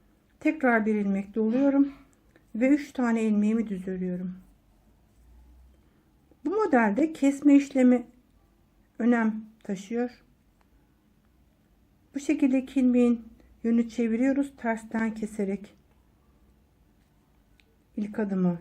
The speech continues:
gerçekleştiriyoruz. Böylece ilmeklerimiz bakın sağa yatmış oluyor.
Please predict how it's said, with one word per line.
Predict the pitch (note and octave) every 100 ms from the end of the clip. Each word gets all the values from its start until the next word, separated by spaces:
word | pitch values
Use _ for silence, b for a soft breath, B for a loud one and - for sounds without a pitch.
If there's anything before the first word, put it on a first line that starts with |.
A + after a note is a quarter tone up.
| -
gerçekleştiriyoruz. | G3 G3 A#3 A3+ A#3 A#3 - A#3+ A#3+ A#3+ A#3+ - _ _ _ _ _ _ _ _ _ _ _ _ _ b b b b
Böylece | C#4 F4+ C#4+
ilmeklerimiz | D4 D4+ D#4 C4 A#3+
bakın | A#3+ C#4
sağa | C#4 C#4+ D4
yatmış | C4 B3+ B3 -
oluyor. | F#3 D#3 D#3+ -